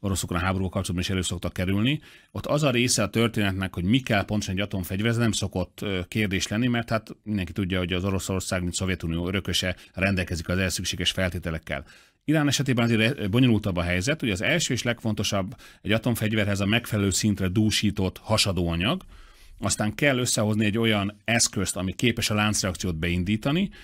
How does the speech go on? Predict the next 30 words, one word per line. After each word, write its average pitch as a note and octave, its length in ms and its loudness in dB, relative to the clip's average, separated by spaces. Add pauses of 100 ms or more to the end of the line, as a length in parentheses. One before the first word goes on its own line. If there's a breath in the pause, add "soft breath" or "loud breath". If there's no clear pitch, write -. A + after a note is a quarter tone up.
(120 loud breath)
és - 180 -4
kell D3 200 2
egy B2 120 0
hordozó A2 560 2
eszköz, F#2+ 360 -2
ami B2 160 0
képes A#2+ 340 0
az G2 100 -2
egészet G#2 520 0
eljutatni G2 480 0
megfelelő F#2+ 360 -2
távolságba. D2 800 -6
Na - 360 -20
most - 160 -4
Irán E3+ 180 4
esetében A#2+ 400 2
a - 20 -2
hordozó A#2 300 6
eszközről G2+ 440 2
nincs F#2+ 240 2
vita, F#2+ 180 -2
hiszen F2+ 420 -2
komoly F2+ 240 0
balisztikus F2 460 -2
rakétaprogrammal F2 640 -4
rendelkezik, B2+ 360 -2
tehát F2+ 160 -4
ilyen G2 140 2
eszköze E2+ 340 -2
van. D#2 300 -2